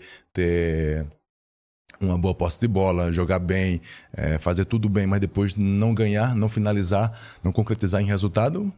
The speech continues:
sim, jogou bem parcialmente, né? Então, jogar bem requer também isso. E quando você coloca cada jogador na sua função para desempenhar o me-, o melhor, é, aí eu acho que vi-,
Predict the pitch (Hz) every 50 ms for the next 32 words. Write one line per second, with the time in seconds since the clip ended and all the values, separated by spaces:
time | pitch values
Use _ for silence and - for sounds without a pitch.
0 | _ _ - - 110 95 90 90 90 - - _ - _ _ _ _ _ _ -
1 | 80 80 87 80 92 90 82 87 98 113 110 117 117 110 - - 117 110 92 87
2 | 85 82 - 87 87 85 - 90 90 90 92 90 95 92 87 80 87 95 104 110
3 | - - - - - - _ - 82 80 - 92 92 - - 95 101 110 104 95
4 | 90 - - 76 78 - - 87 85 82 85 - - 90 - 87 85 87 87 -
5 | 90 76 - - 92 92 95 95 87 95 90 95 90 78 92 95 92 82 - -
6 | 87 82 - 101 92 - - - 87 90 90 - - - - - - - - -
7 | _ _ _ - 82 85 87 85 82 92 85 82 95 90 90 92 92 95 92 92
8 | 90 - 95 92 95 98 92 90 90 87 87 87 80 78 - _ _ - - _
9 | _ _ _ _ - - - 71 76 76 73 73 73 73 73 71 69 69 - -
10 | 73 80 78 80 85 - - - 90 82 92 -